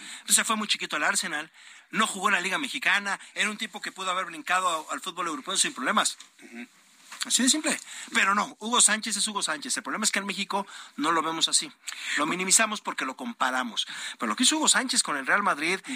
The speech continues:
Speaker 1: en esa época de la Quinta del Buitre, lo de Hugo Sánchez y todo lo que tú quieras,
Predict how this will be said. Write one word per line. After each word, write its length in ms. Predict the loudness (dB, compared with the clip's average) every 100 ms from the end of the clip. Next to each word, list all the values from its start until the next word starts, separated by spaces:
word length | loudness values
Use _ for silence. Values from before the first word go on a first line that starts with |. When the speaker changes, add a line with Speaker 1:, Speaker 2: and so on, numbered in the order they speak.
| -6
Speaker 1:
en 140 | -2
esa 200 | 4 4
época 320 | 4 0 -2 -2
de 60 |
la 80 | -2
Quinta 260 | -8 -2 -2
del 100 | -2
Buitre, 380 | -4 -2 -2 -2
lo 100 | -2
de 100 | 0
Hugo 160 | 2
Sánchez 400 | 2 2 2 0
y 60 | -2
todo 160 | -2 -2
lo 100 | -2
que 80 |
tú 100 | -4 -2
quieras, 380 | 0 2 0